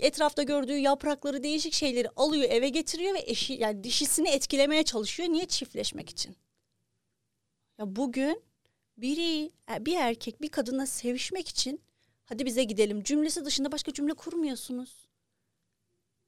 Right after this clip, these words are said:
Kurmuyorsunuz. Kadının neyden etkilendiğine dair bir şey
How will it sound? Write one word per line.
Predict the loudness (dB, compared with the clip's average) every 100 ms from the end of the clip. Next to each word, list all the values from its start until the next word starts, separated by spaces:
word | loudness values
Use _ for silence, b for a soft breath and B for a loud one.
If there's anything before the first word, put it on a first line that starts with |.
| _
Kurmuyorsunuz. | _ 6 8 8 6 6 4 4 6 6 4 -2 -12 _ _ _ _ _
Kadının | 4 4 6 6 4 4
neyden | 4 4 2 -2
etkilendiğine | -2 4 6 6 4 4
dair | 6 6 2
bir |
şey | 4 4